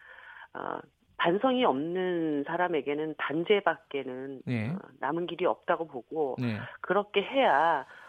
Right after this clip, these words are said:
Speaker 1: 뭐 광주 학살 이후에도 제이, 제삼의 가해가 계속되고 있지 않았습니까?
Speaker 2: 예.
Speaker 1: 수많은 피해자들의 가슴을 후벼파는 그런 망언들이 계속 진행되고 있는데,
Speaker 2: 네.
Speaker 1: 이런 일의 재발을 막을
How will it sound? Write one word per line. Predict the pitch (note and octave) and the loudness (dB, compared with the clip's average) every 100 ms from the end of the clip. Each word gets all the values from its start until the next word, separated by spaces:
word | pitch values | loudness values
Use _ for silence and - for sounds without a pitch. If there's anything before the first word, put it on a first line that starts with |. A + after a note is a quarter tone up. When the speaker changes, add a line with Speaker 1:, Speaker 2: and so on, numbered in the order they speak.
| - | -6
Speaker 1:
뭐 | C#3+ - | -6 -4
광주 | D#3 E3 G#3 | -6 -2 -2
학살 | G#3 - A3 G#3 | -2 2 2 2
이후에도 | C#3 F3 G3 E3 B2+ C#3 D3+ D3 B2 - - - - - | 0 -2 2 4 2 2 4 4 0 -6 -18 -20 -20 -4
제이, | F3+ A3+ B3+ | 2 4 2
제삼의 | D3 C3+ F#3+ F3 E3 D3+ C3+ A#2+ C3 _ - | -4 -2 0 2 2 2 2 -2 -8 _ -8
가해가 | - C#3+ E3 F3 | 0 2 4 2
계속되고 | F3+ - - G#3+ F#3 F3 | -2 -8 -10 -4 -2 0
있지 | F3 - | -2 0
않았습니까? | E3+ D3 - C#3 B2 - D#3+ E3 | 0 0 -6 -12 -12 -4 -2 2
Speaker 2:
예. | B2 | 2
Speaker 1:
수많은 | A2+ G#2 A#3 - | 4 4 2 0
피해자들의 | - G#3+ G3 D#3+ D3+ D3+ | 0 2 2 0 -2 -4
가슴을 | - F#3 - F#3 | -4 -12 -8 -8
후벼파는 | - A#3+ A#3+ - G#3 F#3 D#3+ | -6 -2 -2 -2 -4 -4 0
그런 | F#3 F3 | 0 2
망언들이 | A#2 D3+ G3+ G3+ G3 | 2 2 0 -4 -6
계속 | - - - | -12 -18 -12
진행되고 | F3 F3+ F#3 G3+ | -10 -4 -2 -2
있는데, | D#3 C3 C3 E3+ E3+ | -4 -6 -4 0 0
Speaker 2:
네. | A#2+ A#2+ A2+ C#3 | 2 2 2 -4
Speaker 1:
이런 | - E3+ G3+ | -6 -4 -2
일의 | F3+ E3+ - | 0 -2 0
재발을 | D#3+ F3 D#3+ D#3 C#3 | 0 2 2 0 -2
막을 | B2+ C3+ F3+ | -4 -4 -6